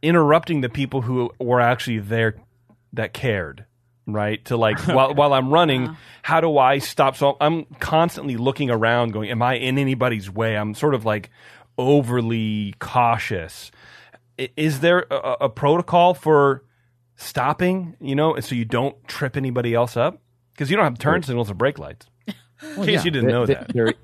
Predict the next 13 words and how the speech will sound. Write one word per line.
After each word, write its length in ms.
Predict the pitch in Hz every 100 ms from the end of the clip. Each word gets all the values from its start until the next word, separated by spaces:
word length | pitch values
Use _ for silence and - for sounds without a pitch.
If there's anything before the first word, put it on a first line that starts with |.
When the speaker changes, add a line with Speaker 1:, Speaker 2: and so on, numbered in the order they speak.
| -
Speaker 3:
is, 360 | 220 202 104
as 140 | 98 98
a 60 |
matter 320 | 90 85 80 80
of 80 | -
fact, 400 | 87 80 - -
a, 60 | 339
Speaker 2:
Oh. 140 | -
Speaker 3:
a 60 | -
certain 300 | - 131 113
etiquette 480 | 107 98 95 104 95
to 120 | - 110
running. 380 | 85 78 80